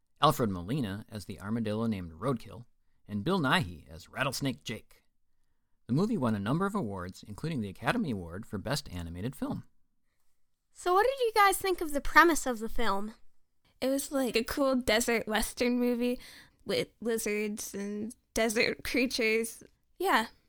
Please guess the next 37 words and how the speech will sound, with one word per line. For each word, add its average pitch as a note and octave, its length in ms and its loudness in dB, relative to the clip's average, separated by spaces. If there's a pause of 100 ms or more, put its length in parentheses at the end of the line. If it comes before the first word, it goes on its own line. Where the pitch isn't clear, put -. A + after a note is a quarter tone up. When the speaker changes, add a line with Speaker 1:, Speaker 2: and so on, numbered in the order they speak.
(140)
Speaker 2:
It's - 80 -8
Speaker 3:
I B3 40 0
Speaker 2:
like D#4 100 4
Speaker 3:
think C4+ 140 0
it C#4 40 2
was B3+ 180 -2
Speaker 2:
a C4+ 60 2
Speaker 3:
cool. C#4+ 100 4
Speaker 2:
reenactment D4 720 2
of C4 120 -2
the B3+ 100 0
Wild C4 400 4
West B3 400 -2
with B3 180 -2
animals. C4 680 0 (640)
Speaker 1:
What D#3+ 240 0 (200)
confused C4 520 -6
me D#3 100 0
a F3+ 80 2
little G#2+ 220 2
about F#2+ 280 2
it, F#2 140 -8 (1000)
in B2 100 -4
fact, C3 220 0
what B2 160 0
confused B2 400 -2
me A#2+ 60 4
a G2 60 2
lot A#2 220 6
about F#2 240 -2
it F2+ 240 -12
is, A2 440 -2 (220)
<laughs> - 1120 4
is C3+ 160 2
we C#3+ 100 12
have D3+ 220 8
the, A#2+ 260 6